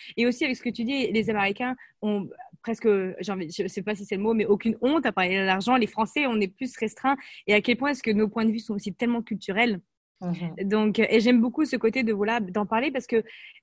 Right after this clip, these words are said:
Speaker 1: ils ont, il y a pas ce côté tabou, en fait, aussi. Et, euh, et ça veut pas dire que il, il y a aucun souci. De la preuve, il y a plein de séminaires par rapport à ça et plein de stages et plein d'outils par rapport à ça.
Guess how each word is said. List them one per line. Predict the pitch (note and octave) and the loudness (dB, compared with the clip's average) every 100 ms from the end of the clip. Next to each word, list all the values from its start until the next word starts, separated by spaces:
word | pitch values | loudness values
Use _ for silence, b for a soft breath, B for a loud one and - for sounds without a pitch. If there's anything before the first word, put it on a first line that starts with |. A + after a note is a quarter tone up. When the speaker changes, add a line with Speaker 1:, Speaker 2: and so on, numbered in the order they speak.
| - A3+ | 0 4
Speaker 1:
ils | B3 | 4
ont, | C4+ - | 2 0
il | A#3+ | 0
y | |
a | B3+ | 2
pas | E4+ | 2
ce | E4+ | 2
côté | D4+ - | 0 -2
tabou, | A3 G#3+ B3 D#4+ - G3+ | 2 4 6 4 0 -10
en | G#3 | -6
fait, | - F3 - - | -2 -2 -4 -10
aussi. | G3 - E3+ - - B B - | -8 -6 -8 -10 -12 B B 0
Et, | G3+ G3 F#3+ | 6 6 6
euh, | F#3+ | 4
et | G#3 | 6
ça | A#3+ | 6
veut | |
pas | A#3 A#3+ | 8 6
dire | D4 D4 B3+ | 8 6 6
que | A#3+ A3 A3 G#3+ | 4 6 6 4
il, | G3 A#3 | 4 2
il | B3 | 4
y | A#3+ | 6
a | A3+ | 6
aucun | A#3+ C4+ | 4 2
souci. | B3 A#3 F4+ F4 | 0 8 10 12
De | |
la | A3+ | 10
preuve, | G#3+ C#4+ C4+ G#3 | 4 4 6 6
il | G#3+ | 6
y | A3+ | 6
a | |
plein | G#3 B3 | 4 2
de | A3+ G#3+ | 2 2
séminaires | A3 A#3+ A#3 A#3 | 2 0 2 2
par | A3+ A#3 | 4 2
rapport | G#3 G3+ | 2 2
à | G#3 | 0
ça | - | 0
et | A3+ | 0
plein | A3 | 0
de | G#3 | 0
stages | G3+ C4+ B3+ G#3+ | 2 2 2 0
et | G#3+ | -2
plein | G#3+ | 0
d'outils | G#3 G3+ D#4+ | 0 0 0
par | B3 | 0
rapport | G#3 G3+ G3 | 0 0 -2
à | |
ça. | F#3+ F#3 | -2 -6